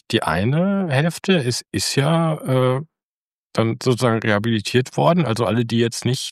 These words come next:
da damals, äh, wirklich ganz, äh, krass da terroristisch unterwegs waren.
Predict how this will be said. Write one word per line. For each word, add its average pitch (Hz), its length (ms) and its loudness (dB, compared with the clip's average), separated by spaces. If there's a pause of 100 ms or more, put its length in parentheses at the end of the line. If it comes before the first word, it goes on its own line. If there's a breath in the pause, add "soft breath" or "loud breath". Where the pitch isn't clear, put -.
da 143 440 2 (120)
damals, 131 640 2
äh, 120 420 2 (680 loud breath)
wirklich 120 480 0
ganz, 113 360 0 (160)
äh, 117 300 0 (500)
krass - 280 0
da 117 140 2
terroristisch 117 680 2
unterwegs 131 800 -2
waren. 151 540 2